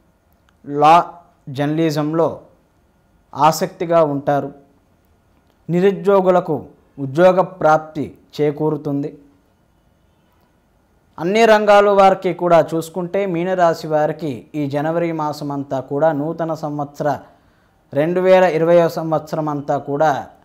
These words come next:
శుభం చేకూరుతుంది. మీనరాశి వారు ఈ జనవరి మాసమంతా కూడా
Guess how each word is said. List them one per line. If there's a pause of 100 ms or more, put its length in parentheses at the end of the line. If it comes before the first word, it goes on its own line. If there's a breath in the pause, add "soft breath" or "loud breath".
(600)
శుభం (600)
చేకూరుతుంది. (1160)
మీనరాశి
వారు (1700)
ఈ
జనవరి
మాసమంతా
కూడా